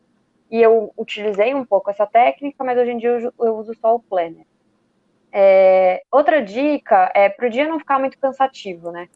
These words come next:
É, eu gosto de fazer algumas pausas, e aí por isso que é legal ter essa visão da sua semana logo quando você tá iniciando na segunda-feira.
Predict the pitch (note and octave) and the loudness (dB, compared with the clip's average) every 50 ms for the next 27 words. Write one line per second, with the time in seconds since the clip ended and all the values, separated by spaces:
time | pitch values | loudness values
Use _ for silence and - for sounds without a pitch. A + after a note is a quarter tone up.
0 | _ _ _ _ _ _ _ _ _ _ _ _ _ _ - G3 G3 G3 G3 G3 | _ _ _ _ _ _ _ _ _ _ _ _ _ _ 2 4 6 8 8 8
1 | G#3+ A#3+ B3 A#3 B3 B3+ B3+ B3 - C4 A#3 A#3+ A#3+ A#3 A#3+ A#3+ B3+ B3+ - _ | 6 6 4 4 4 4 2 2 0 2 2 2 2 2 2 -2 -2 -2 -2 _
2 | - G3 F#3 F#3 F#3+ G3 G#3 A#3+ D4+ D#4+ D4+ _ _ _ _ G3 G3+ G#3 G3+ - | 0 2 4 4 2 2 0 0 -2 -2 -2 _ _ _ _ 0 0 0 0 -2
3 | G#3+ A3+ A3+ _ A3+ G#3+ G#3 G3 G#3 G3+ G3+ G#3 G3+ G3+ - G#3 F#3 G3+ G3+ F3+ | -8 -8 -4 _ 0 0 2 4 4 2 4 2 -2 0 -2 -4 -4 -4 -10 -6
4 | E3+ F#3 F3+ G3 A3+ A3 G3+ - G#3 G3+ - _ G3 F#3+ F#3+ G3 G3 G3 F#3+ F#3 | -2 0 0 0 0 -2 -2 -2 -2 -4 -4 _ -8 -6 -4 -4 -4 -2 0 2
5 | F#3 F#3 F#3+ G3 - G#3 G#3+ G#3 - _ G#3 F#3+ F#3 _ G3 _ - F#3 F#3 F#3+ | 2 4 4 4 2 2 -2 -6 -6 _ -10 -10 -10 _ -12 _ -4 -4 -4 -4
6 | F#3+ F#3 _ _ F3+ E3+ F3 G3 A3 A3 G3+ F#3+ F3+ _ _ F3+ F3+ F3+ F3 E3+ | -10 -12 _ _ -2 0 0 0 -2 -8 -10 -12 -14 _ _ -20 -16 -16 -16 -16
7 | _ - E3 E3 E3+ F#3+ A3 B3 | _ -12 -8 -8 -4 -2 -4 -4